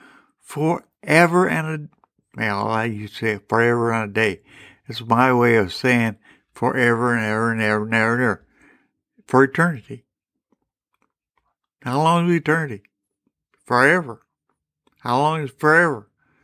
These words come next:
Eternity. <laughs> So, uh, anyway, what are you gonna do with the rest of your existence? You can't call it life because there's no life in it.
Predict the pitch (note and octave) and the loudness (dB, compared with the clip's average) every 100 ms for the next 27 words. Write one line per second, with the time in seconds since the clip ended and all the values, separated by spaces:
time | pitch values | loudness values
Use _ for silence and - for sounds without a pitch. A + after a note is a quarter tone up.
0 | _ _ _ A2 G#2 A#2 D#3+ D#3+ G#2+ _ | _ _ _ -10 -6 -2 -2 -4 -12 _
1 | _ _ _ _ A#2+ - C#3+ B3 - _ | _ _ _ _ -12 -4 -2 -2 -4 _
2 | _ _ - - - - - C3 B2 - | _ _ -10 -10 -10 -4 4 6 4 -2
3 | - - _ _ _ _ _ _ - A2+ | -20 -20 _ _ _ _ _ _ -6 -4
4 | B2 C#3+ C#3 B2 A2+ D3 G3 A#3 A#3 G#3 | 0 2 2 2 2 4 4 4 2 2
5 | D#3 D#3 E3 D3 C3 G#2 A2 B2+ B2 - | 2 2 0 -2 -4 0 0 0 -4 -16
6 | A#2+ A2+ A#2 A#2 A#2 - _ _ - A2+ | -8 -2 -2 -2 -4 -8 _ _ -14 -10
7 | G2 A2 G#2+ - F2+ - - _ _ _ | -2 -2 -2 -4 -12 -14 -20 _ _ _
8 | _ _ _ _ _ _ _ _ _ - | _ _ _ _ _ _ _ _ _ 0
9 | A#2 G2+ G2+ F#2 F#2 G2+ G2+ - - G#2 | 0 2 0 -2 -4 -4 -6 -8 -14 -8
10 | - G#2 G2 F#2+ - A2 F#2+ G#2 G2+ A#2 | -2 0 0 -6 -4 -4 0 -2 0 -2
11 | A2 G2 | -4 -6